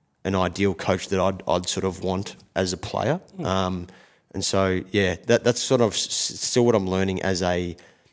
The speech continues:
Speaker 1: as a teammate, still being able to do that in a sense, um, you know, separate to being a coach. But it's just, yeah, it, it's funny how there's a few, those two dynamics I've found have been a little bit different,
Speaker 2: Mm.
Speaker 1: um, which is interesting.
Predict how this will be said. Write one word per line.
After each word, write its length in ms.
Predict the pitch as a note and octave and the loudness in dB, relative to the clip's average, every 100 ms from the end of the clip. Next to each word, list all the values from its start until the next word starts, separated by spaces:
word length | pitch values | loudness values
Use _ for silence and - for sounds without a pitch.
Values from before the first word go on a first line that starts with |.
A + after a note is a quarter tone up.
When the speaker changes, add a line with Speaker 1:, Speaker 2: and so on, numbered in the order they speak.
| _ - | _ -4
Speaker 1:
as 120 | G#2 | -4
a 60 | F2 | -2
teammate, 680 | - A2 G#2+ G2+ F#2 C3 | -2 2 2 2 0 0
still 180 | - G#2 | 0 -2
being 200 | G2 F#2+ | 0 0
able 180 | F2+ F#2 | -2 -2
to 60 | F2+ | -4
do 260 | F2+ F#2+ | -2 0
that 280 | G2+ D3+ - | 0 0 -2
in 60 | F2 | -4
a 60 | |
sense, 520 | - - F2+ F2+ - - | -4 -2 -4 -4 -6 -6
um, 480 | F#2 E2+ F2 F2 F2 - _ _ _ _ _ - | -6 -4 -4 -6 -8 -12 _ _ _ _ _ -8
you 100 | F#2+ | -4
know, 140 | F2 | -4
separate 480 | - - - F#2+ - | -2 -2 -2 -4 -6
to 80 | F#2 | -4
being 220 | F2 E2+ | -4 -4
a 40 | |
coach. 360 | E2 - F2 - | -4 -2 -2 -2
But 160 | F2+ - | -4 -4
it's 120 | G2 | -4
just, 220 | G2+ - | -4 -2
yeah, 160 | F#2 E2+ - - _ - | -2 -4 -8 -20 _ -8
it, 160 | A2 | -6
it's 120 | G2 | -2
funny 260 | - A2+ A2+ | 4 4 6
how 100 | G2+ | 4
there's 240 | G2 F#2 - | 2 0 -2
a 80 | F#2+ | -4
few, 320 | - G#2+ F#2+ - - _ | -2 -2 -2 -8 -20 _
those 240 | G#2 A#2 A2+ | 4 4 4
two 200 | - G#2 | 0 0
dynamics 520 | G2 F2+ F2+ F2+ - | 2 0 0 -2 -4
I've 100 | E2+ | -4
found 400 | - F#2 F2 F2+ | -2 -2 -2 -4
have 140 | F2 | -6
been 200 | F2 F2 - | -6 -4 -4
a 60 | |
little 200 | F2+ F2+ | -4 -4
bit 180 | E2+ D2+ | -6 -10
different, 420 | - - - - - | -12 -12 -10 -10 -10
Speaker 2:
Mm. 60 | D#3 | -8
Speaker 1:
um, 380 | F3+ F2+ F#2+ G2 - - _ _ _ | -8 -8 -12 -16 -20 -20 _ _ _
which 160 | - F#2 | -10 -8
is 80 | |
interesting. 400 | F2 E2+ F2+ - | -6 -6 -8 -10